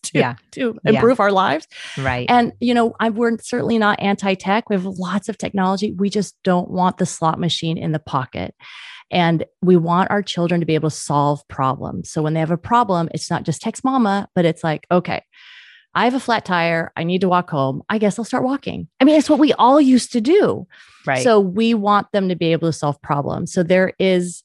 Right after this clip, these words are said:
Speaker 1: like, our belief system that is putting, uh,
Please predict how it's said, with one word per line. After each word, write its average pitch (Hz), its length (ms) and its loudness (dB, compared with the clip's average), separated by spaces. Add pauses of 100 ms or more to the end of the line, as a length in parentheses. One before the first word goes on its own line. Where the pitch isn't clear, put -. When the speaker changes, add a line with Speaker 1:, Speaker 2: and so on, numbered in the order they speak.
(140)
Speaker 1:
like, 170 240 0
our 180 120 4
belief 170 320 0
system 147 460 -6
that 156 280 -2
is 151 380 2 (280)
putting, 165 300 0 (220)
uh, 135 100 0